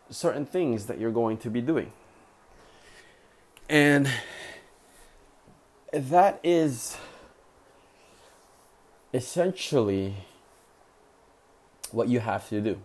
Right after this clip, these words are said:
is take the time to get good at these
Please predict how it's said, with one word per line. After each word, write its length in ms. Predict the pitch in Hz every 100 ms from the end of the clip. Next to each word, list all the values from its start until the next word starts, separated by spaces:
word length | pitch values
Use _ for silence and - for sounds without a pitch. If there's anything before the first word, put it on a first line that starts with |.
| - _ _ _ _ _ _ _ _ _ - - - _ -
is 720 | 104 101 95 95 90 92 - _ _ _ _ _ _ _ _ _ _ _ _ _ _ _ _ _ _ _
take 300 | - 175 180
the 80 | -
time 500 | - - 147 92 65 - - _ _ _ _ _ _ _ _ -
to 320 | 117 107 95 - _ - 107
get 340 | 139 - 113
good 320 | 107 120 95 - -
at 180 | 101 87
these 320 | 117 113 -